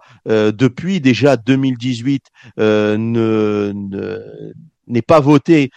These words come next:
euh, par, euh, par, euh, par la Knesset, ne parvient pas à être votée par le Parlement, euh, euh, israélien,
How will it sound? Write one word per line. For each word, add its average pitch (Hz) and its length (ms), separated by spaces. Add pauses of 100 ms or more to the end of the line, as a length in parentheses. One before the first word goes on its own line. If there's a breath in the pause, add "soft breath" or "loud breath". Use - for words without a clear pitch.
(160 soft breath)
euh, 110 120
par, 123 320
euh, 110 280
par, 113 220
euh, 101 340
par 117 160
la 113 120
Knesset, 127 400
ne 123 100
parvient 131 380
pas 170 140
à 143 60
être 113 120
votée 127 280
par 107 220
le 104 100
Parlement, 110 600
euh, 98 60 (340 soft breath)
euh, 110 240
israélien, 135 800